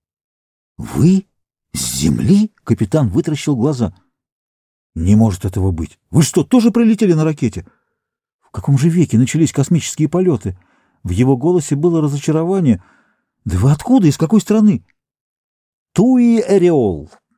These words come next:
Я перенесся сюда силой духа много лет назад». «Туи-Эреол», медленно выговорил капитан. «Не знаю такой страны. И что это за сила духа?» «Вот мисс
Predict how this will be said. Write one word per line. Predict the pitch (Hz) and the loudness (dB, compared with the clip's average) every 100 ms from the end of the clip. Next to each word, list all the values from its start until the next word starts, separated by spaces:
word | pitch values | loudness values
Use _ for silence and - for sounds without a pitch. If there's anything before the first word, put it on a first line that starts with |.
| _ _ - | _ _ -10
Я | 98 95 | -6 -2
перенесся | 120 135 151 - | 2 2 0 -4
сюда | 135 139 151 | -4 -2 -2
силой | - 170 156 147 | -2 0 2 0
духа | 98 233 247 190 - 104 | 2 2 2 0 -6 -2
много | 104 139 247 254 247 | 2 2 2 0 0
лет | 240 220 202 | 0 -2 -2
назад». | 208 185 139 - _ _ _ _ _ _ _ _ _ _ _ _ _ _ | -2 -2 -4 -8 _ _ _ _ _ _ _ _ _ _ _ _ _ _
«Туи-Эреол», | - 113 143 151 151 147 143 - 135 143 135 139 139 165 170 143 98 76 71 - - | -6 -2 -2 -2 -4 -2 -4 -2 -2 0 0 0 0 0 -2 -2 -4 -6 -14 -18 -4
медленно | 95 107 104 87 98 95 | 2 4 2 0 0 0
выговорил | 92 101 85 87 87 | 0 -2 -2 -2 -4
капитан. | - 95 95 92 82 76 _ _ _ _ _ _ _ _ _ _ _ - | -6 -8 -8 -6 -6 -6 _ _ _ _ _ _ _ _ _ _ _ -12
«Не | 80 78 | -10 -8
знаю | 71 78 82 90 | -6 -6 -4 -4
такой | 95 98 | -6 -6
страны. | 92 - 98 98 92 - _ _ _ _ | -8 -4 -2 -2 -4 -8 _ _ _ _
И | - | -8
что | 92 135 | 0 0
это | 110 | 0
за | 80 92 | -4 -4
сила | - 117 95 | -2 -2 -2
духа?» | 85 80 123 135 123 - _ _ _ _ _ _ - - | -2 -2 -2 -2 -12 -16 _ _ _ _ _ _ -20 -8
«Вот | 123 240 285 | -2 -2 -2
мисс | 269 - | -4 -6